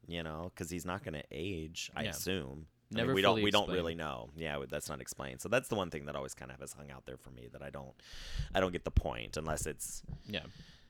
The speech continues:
Speaker 1: uh, well, <laughs> I mean, I guess in some, like, vampire stuff, I mean, a child would be far more easy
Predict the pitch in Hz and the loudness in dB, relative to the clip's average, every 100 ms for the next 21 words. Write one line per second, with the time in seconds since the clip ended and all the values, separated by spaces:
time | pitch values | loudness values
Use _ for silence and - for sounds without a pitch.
0 | - - - - - 147 151 151 131 - | -20 -20 -14 -8 2 10 10 10 10 8
1 | - 135 143 135 135 139 139 127 - 127 | 8 4 6 6 8 6 6 4 6 6
2 | 127 113 101 90 90 - 82 80 80 76 | 6 4 6 6 6 6 6 4 2 -2
3 | 73 - - 82 85 - 85 82 80 73 | -6 -4 2 2 2 -4 -4 -4 -6 -10
4 | - - 82 - 95 87 87 85 80 82 | -12 -8 -4 2 4 4 4 0 -4 -4
5 | - 80 78 82 78 78 82 76 78 73 | 0 2 2 0 -4 -4 -4 -6 -6 -6
6 | 71 69 69 | -6 -8 -10